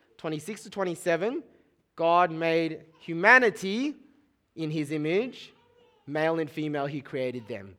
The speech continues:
Both male and female equally in the image of God.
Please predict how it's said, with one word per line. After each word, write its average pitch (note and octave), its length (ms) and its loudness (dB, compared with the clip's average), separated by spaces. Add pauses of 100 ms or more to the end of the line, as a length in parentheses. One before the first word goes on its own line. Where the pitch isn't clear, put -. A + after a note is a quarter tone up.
(100)
Both C#3 200 -4
male E3 220 -2
and G3 100 -6
female D#3 320 -6
equally C#3 360 -8
in C#3 60 -6
the C3+ 100 -6
image B2+ 220 -8
of A2+ 80 -14
God. F3 360 0